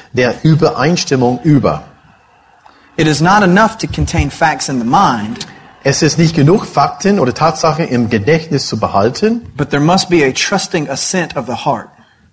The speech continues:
Speaker 1: sondern es, äh, sondern es muss auch eine vertrauensvolle Zustimmung des Herzens vorhanden sein.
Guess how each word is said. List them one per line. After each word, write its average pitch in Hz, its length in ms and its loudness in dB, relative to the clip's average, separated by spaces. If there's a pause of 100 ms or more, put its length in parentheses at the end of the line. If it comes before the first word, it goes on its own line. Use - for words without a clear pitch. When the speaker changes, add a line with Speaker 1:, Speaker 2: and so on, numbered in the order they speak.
(120)
Speaker 1:
sondern 147 320 2
es, 147 60 -2
äh, 135 340 -2
sondern 160 440 2
es 131 300 -2
muss 139 320 -2
auch 160 280 0
eine 139 260 0
vertrauensvolle 156 960 0 (260)
Zustimmung 147 840 0 (540)
des 147 240 -2
Herzens 170 680 -2
vorhanden 95 540 -2
sein. 80 360 -6